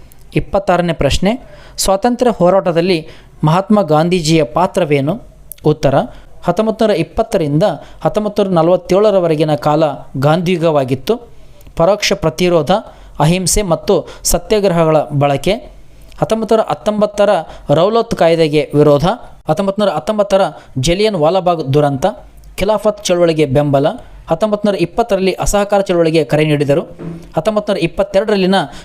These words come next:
ಚೌರಿ ಚೌರಾ ಘಟನೆಯಿಂದ ಅಸಹಕಾರ ಚಳುವಳಿಯನ್ನು ಹಿಂಪಡೆದರು. ಹತ್ತೊಂಬತ್ತು ನೂರ ಮೂವತ್ತರಲ್ಲಿ ಕಾನೂನು ಭಂಗ ಚಳುವಳಿ.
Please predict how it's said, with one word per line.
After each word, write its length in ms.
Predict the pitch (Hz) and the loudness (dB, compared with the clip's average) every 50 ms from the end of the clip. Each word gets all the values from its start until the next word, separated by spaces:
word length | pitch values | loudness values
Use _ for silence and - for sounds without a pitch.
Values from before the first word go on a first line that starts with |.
| - - | -6 -2
ಚೌರಿ 240 | 202 202 226 240 | 0 0 0 0
ಚೌರಾ 320 | 220 - 202 196 196 196 190 | 0 0 0 2 2 2 2
ಘಟನೆಯಿಂದ 480 | 156 165 175 180 175 170 160 170 175 | 2 0 0 0 0 0 0 0 0
ಅಸಹಕಾರ 560 | 196 180 - - - - 190 190 185 190 185 180 | 0 -2 -2 -4 -2 0 0 0 2 2 0 0
ಚಳುವಳಿಯನ್ನು 460 | - 180 170 165 165 160 160 156 151 | 2 2 2 4 4 2 2 2 0
ಹಿಂಪಡೆದರು. 720 | 135 147 170 165 190 185 165 147 143 147 185 - - - - _ - - - - - - - - | 0 0 0 0 0 0 0 2 2 0 0 -2 -6 -12 -20 _ -20 -20 -20 -20 -20 -20 -10 -8
ಹತ್ತೊಂಬತ್ತು 400 | 147 139 180 185 190 - 190 175 | -4 -2 -2 -2 0 0 0 0
ನೂರ 100 | 170 160 | 0 2
ಮೂವತ್ತರಲ್ಲಿ 680 | 165 190 214 233 226 226 190 165 156 151 160 165 170 - - - - | 2 4 4 2 2 0 0 0 0 0 0 -2 -4 -6 -14 -12 -6
ಕಾನೂನು 340 | - - - 202 226 233 220 | -2 -2 0 0 0 0 0
ಭಂಗ 240 | 165 175 180 180 175 | 2 0 2 2 0
ಚಳುವಳಿ. 480 | 170 175 156 151 147 143 156 196 254 | 0 0 0 0 2 0 0 -2 -4